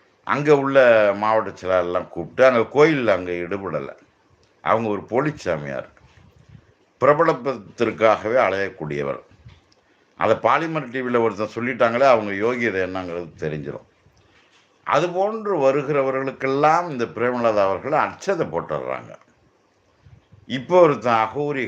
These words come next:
கலையரசன் அவன் வந்து அந்த கூடுதலாக அங்கே சொல்லுகிறான்.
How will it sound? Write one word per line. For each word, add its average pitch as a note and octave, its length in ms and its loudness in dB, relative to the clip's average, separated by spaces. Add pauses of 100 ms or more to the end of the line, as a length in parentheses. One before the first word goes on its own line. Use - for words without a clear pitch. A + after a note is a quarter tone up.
கலையரசன் G2 640 2 (1600)
அவன் D#3 300 4
வந்து F#3+ 220 -4
அந்த D#3 180 2
கூடுதலாக E3 840 0
அங்கே G2 260 -8
சொல்லுகிறான். E2 580 -8